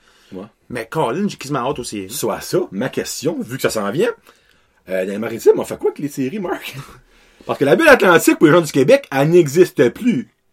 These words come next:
Speaker 1: On peut pas aller à Halifax jouer. On peut pas aller à Charlottetown jouer.
Speaker 2: Euh.
Speaker 1: On peut pas aller au Cap-Breton jouer. C'est comment est-ce qu'au Christ vous voulez qu'on fait des séries ?
Speaker 2: Ben, moi, je pense que la bulle atlantique va ouvrir dans pas long.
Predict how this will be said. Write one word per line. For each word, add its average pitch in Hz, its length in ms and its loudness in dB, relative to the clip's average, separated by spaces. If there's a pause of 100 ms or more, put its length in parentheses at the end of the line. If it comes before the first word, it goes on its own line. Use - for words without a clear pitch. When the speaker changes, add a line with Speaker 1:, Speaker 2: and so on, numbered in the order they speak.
(420)
Speaker 1:
On 107 80 -2
peut 127 100 -2
pas 262 180 6
aller 233 100 8
à 202 40 6
Halifax 165 380 2
jouer. 131 320 -6 (200)
On - 60 -12
peut 98 120 -8
pas 180 100 2
aller 226 80 2
à 220 40 -2
Charlottetown 165 560 0
jouer. 143 140 -2
Speaker 2:
Euh. 147 360 0
Speaker 1:
On - 20 -4
peut 139 80 -4
pas 180 60 6
aller 214 80 6
au 190 40 2
Cap-Breton 175 400 6
jouer. 180 160 0
C'est 170 100 -4
comment 190 180 2
est-ce 208 80 -4
qu'au 123 200 0
Christ - 540 0
vous 160 80 -6
voulez 165 220 0
qu'on 160 140 2
fait 151 120 2
des 139 120 0
séries ? 139 400 -2
Speaker 2:
Ben, 147 160 0
moi, 277 120 2
je - 80 -6
pense 226 260 2
que 185 60 0
la 165 60 2
bulle 202 160 4
atlantique 175 380 -2
va 156 60 0
ouvrir 151 420 0
dans 135 120 -4
pas 117 100 -8
long. 101 120 -16